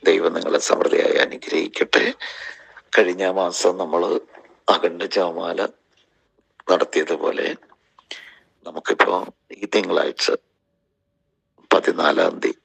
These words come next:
തിങ്കളാഴ്ച രാവിലെ ഒൻപതേ കാലിന് തുടങ്ങും. കുർബാനയും ആരാധനയും ഉണ്ടാകും. ആ, ഭക്ഷണം എല്ലാനും ഉണ്ടാകും.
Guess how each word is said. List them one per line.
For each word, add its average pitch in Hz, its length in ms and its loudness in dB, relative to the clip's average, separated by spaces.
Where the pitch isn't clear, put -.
തിങ്കളാഴ്ച 73 500 2
രാവിലെ - 520 0
ഒൻപതേ - 400 0
കാലിന് - 420 0
തുടങ്ങും. - 420 -2
കുർബാനയും 82 680 0
ആരാധനയും - 680 -4
ഉണ്ടാകും. - 600 -10
ആ, 50 320 -6
ഭക്ഷണം 80 720 -8
എല്ലാനും 82 580 -12
ഉണ്ടാകും. - 640 -12